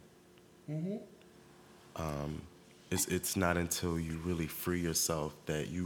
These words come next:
Speaker 2: realize what freedom really is,
Speaker 1: Mm.
Speaker 2: and that you've been kinda, like, locked in this dark place for a long time.
Speaker 1: Mm-hmm.
Speaker 2: So let's actually get to the show. <laughs>
Speaker 1: Yeah.
Speaker 2: There were five guys, um,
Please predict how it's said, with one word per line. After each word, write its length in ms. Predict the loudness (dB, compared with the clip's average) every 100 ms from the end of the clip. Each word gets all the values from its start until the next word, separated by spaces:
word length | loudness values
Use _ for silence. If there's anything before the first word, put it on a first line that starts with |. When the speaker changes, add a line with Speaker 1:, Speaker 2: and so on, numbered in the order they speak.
| -2
Speaker 2:
realize 460 | 0 2 2 0 -2
what 200 | -4 -4
freedom 400 | -2 0 0 0
really 280 | -2 -2 -4
is, 640 | -2 -2 -2 -6 -10 -12 -6
Speaker 1:
Mm. 200 | -4 -4 -8 -18 -12 -4
Speaker 2:
and 100 | -2
that 180 | 0
you've 120 | -2 -2
been 140 | -2
kinda, 260 | -2 -2 0
like, 180 | -2 -2
locked 320 | 0 0 -2
in 60 | -4
this 180 | -4 -4
dark 280 | -4 -6 -6
place 220 | -4 -4
for 300 | -6 -6 -8 -12 -20 -14 -6
a 40 |
long 180 | -6 -6
time. 260 | -8 -8 -8 -14 -6 -4
Speaker 1:
Mm-hmm. 260 | -2 -4 -6 -12 -20 -20 -20 -16 -16 -14 -14 -10 -10 -12 -4
Speaker 2:
So 100 | 4
let's 140 | 4 6
actually 240 | 4 2
get 100 | 0
to 60 | 0
the 80 | 2
show. 320 | 4 4 2
<laughs> 480 | 0 0 2 0 4
Speaker 1:
Yeah. 160 | 6 4 2 -8 -4 -2 -4 -6 -2
Speaker 2:
There 160 | 2 4
were 160 | 4
five 680 | 2 2 6 6 6 4 4
guys, 800 | 4 6 6 6 4 0 0 -2 -4 -10
um, 540 | -8 -8 -6 -6